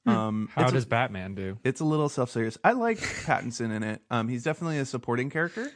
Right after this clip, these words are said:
Speaker 2: Uh, and then
Speaker 1: Mm-hmm.
Speaker 2: there's, there's also another surprise sort of cameo in this movie, and I, it's weird because this person just sort of pops up in the story out of
Speaker 3: Michael
Speaker 2: nowhere.
Speaker 3: Caine.
Speaker 2: No, actually, Michael Caine is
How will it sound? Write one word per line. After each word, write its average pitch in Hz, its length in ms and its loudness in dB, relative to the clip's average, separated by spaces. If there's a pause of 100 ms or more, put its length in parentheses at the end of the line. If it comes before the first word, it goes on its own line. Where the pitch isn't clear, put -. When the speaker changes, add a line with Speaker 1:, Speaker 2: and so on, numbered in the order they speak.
(520)
Speaker 2:
Uh, 120 280 4
and 139 120 0
then - 100 8
Speaker 1:
Mm-hmm. - 80 4
Speaker 2:
there's, 165 200 2
there's 143 240 0
also 135 480 2
another 120 640 2
surprise 113 920 4 (480)
sort 120 200 -4
of - 80 -16
cameo 117 720 0 (460)
in 127 120 2
this 110 180 -2
movie, 107 300 0
and 107 120 0
I, 107 260 -2 (240)
it's 127 160 2
weird 127 280 6
because 110 320 0
this 110 100 -8
person 120 300 -4
just 104 160 -10
sort 110 160 -4
of 101 80 -10
pops 101 240 -6
up 110 140 -4
in 107 80 -8
the 107 60 -8
story 107 260 -2
out 107 80 0
of 104 80 -4
Speaker 3:
Michael 143 260 4
Speaker 2:
nowhere. 135 140 8
Speaker 3:
Caine. 143 580 4 (340)
Speaker 2:
No, 123 460 6
actually, 131 300 4
Michael 160 240 2
Caine 147 240 2
is 135 100 6